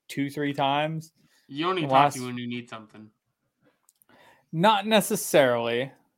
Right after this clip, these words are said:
Speaker 2: <laughs> For the most part.
Speaker 1: Sometimes.
Speaker 2: <laughs>
Speaker 1: A lot of times.
Speaker 2: You call me, "I
Speaker 1: But
Speaker 2: need this for my dryer. I can't find it. I need this. I need that."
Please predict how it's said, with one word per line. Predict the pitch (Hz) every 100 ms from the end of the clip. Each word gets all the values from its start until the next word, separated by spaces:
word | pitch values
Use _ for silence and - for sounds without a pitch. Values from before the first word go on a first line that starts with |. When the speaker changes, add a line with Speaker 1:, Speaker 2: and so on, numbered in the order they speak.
| _ _
Speaker 2:
<laughs> | 131 _ _ _ _
For | -
the | 156
most | 151 127 -
part. | 110 117 - _ _ _ _ _ _ _ _ _ _ _ _
Speaker 1:
Sometimes. | - - 196 156 127 120 120 143 - - _
Speaker 2:
<laughs> | _ 151 151 208 208 175 151 151 131 - 131 _ - - - _ _ _ _ -
Speaker 1:
A |
lot | 196 165 123
of | 110
times. | 123 120 135 147 - _ _ _ _ - _ _ _ - _ _ _ _ _ -
Speaker 2:
You | 123
call | 139 135
me, | 139
"I |
Speaker 1:
But | 147
Speaker 2:
need | 175 185
this | 202 196
for | 202
my | 185
dryer. | 156 160 170 135
I | 127
can't | 160 147
find | 151 139 127
it. | 120
I |
need | 143 165 160
this. | 165 156 147
I |
need | 147 147
that." | 139 147 135 -